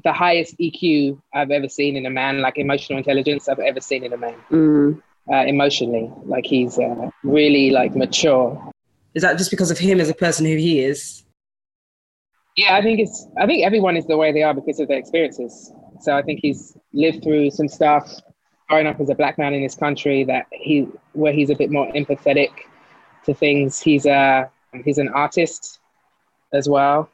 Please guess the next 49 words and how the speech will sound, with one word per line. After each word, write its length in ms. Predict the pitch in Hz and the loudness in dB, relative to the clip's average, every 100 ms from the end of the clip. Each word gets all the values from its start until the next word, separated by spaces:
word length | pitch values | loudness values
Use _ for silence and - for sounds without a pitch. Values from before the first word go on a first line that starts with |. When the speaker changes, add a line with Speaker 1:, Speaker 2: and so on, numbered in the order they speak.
| _ | _
Speaker 1:
like, 240 | - 131 123 | -4 -2 -2
really 320 | 139 143 147 143 | 0 2 4 2
an 80 | |
artist. 440 | 139 139 147 139 - _ _ - | 0 -2 -2 -2 -6 _ _ -8
That's, 140 | 139 | -2
like, 120 | 151 | -2
the 200 | 95 139 | 0 0
only 180 | 135 147 | 2 2
thing 100 | 156 | 0
he's 100 | 139 | 0
ever 140 | 135 | 0
done 140 | 139 139 | 0 -2
his 100 | 135 | 0
whole 160 | 135 | 0
life. 280 | 131 127 156 - _ _ _ _ | 2 2 0 -6 _ _ _ _
So 300 | - 135 131 | 0 2 4
he's 140 | 139 | 2
never 180 | 147 143 | 0 2
worked, 260 | 143 135 | 2 0
had, 180 | - 143 | 0 -2
like, 140 | 131 - | 0 -2
a 60 | |
corporate 340 | - 147 131 135 | -2 -2 -2 -2
job 180 | 135 127 | 0 0
or 40 | |
anything. 400 | 117 135 147 139 | -2 -2 -2 -2
So, 340 | - 131 123 113 | 0 0 0 0
you 120 | 147 | 0
know, 60 | |
they're 140 | 135 127 | 2 0
different 240 | 147 143 | -2 -4
kind 120 | 135 | -4
of 60 | 131 | -2
people. 400 | 139 135 147 139 _ _ _ _ - | -4 -2 -2 -2 _ _ _ _ -4
They're 100 | 135 | 0
more, 200 | 135 131 | 2 2
like, 380 | 131 120 - - _ _ _ - | 2 0 -8 -20 _ _ _ -10
connected 640 | - 147 135 - 156 147 - - _ _ _ _ _ _ | -2 0 0 0 0 0 -4 -14 _ _ _ _ _ _
to 480 | - 156 139 131 127 - _ - | -2 2 4 2 0 -6 _ -2
people 340 | 165 160 151 | 0 2 2
and 100 | 143 | 2
emotion 640 | 135 147 147 160 151 139 - | 2 2 2 2 2 -2 -6
versus, 380 | 139 147 139 139 | -2 0 2 2
like, 120 | 131 | 0
me, 160 | 143 151 | 2 2
who's 160 | 147 - | 0 2
always 300 | 147 147 135 | 4 4 2
in 100 | 131 | 0
corporate. 460 | 160 139 139 127 | 0 2 2 0